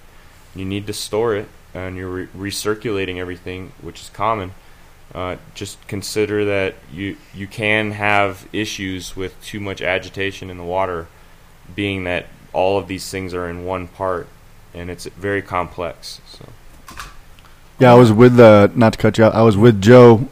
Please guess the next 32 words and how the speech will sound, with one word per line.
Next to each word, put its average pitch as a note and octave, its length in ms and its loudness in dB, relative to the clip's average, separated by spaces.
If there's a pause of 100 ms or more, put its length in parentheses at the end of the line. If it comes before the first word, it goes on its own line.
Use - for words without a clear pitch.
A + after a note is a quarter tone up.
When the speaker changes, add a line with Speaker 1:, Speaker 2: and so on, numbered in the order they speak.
Speaker 2:
uh, G2+ 580 4 (680)
uh, F#2 140 2
with F#2 160 4
Zach G#2 380 4
from G2 220 0
Veg G#2 240 4
and G2+ 120 2
Bloom, F#2 420 2
and G2 80 0
we F#2+ 80 4
went G2+ 220 2
to G2+ 80 2
his F#2+ 140 2
house, G#2+ 400 6
and, F#2 280 0
uh, F2 280 2 (120)
I G2+ 100 0
woke G2 340 2
up A2 160 6
the G#2 80 0
next G2+ 180 -2
morning G2+ 540 2 (420)
at A#2 260 4
Joe's A2 320 6
house, G#2+ 360 4
and G2 220 -2
Joe G#2 180 4
was G2 140 4
looking G#2+ 320 2
at F#2+ 80 2
his F2+ 100 0
plants G#2 500 0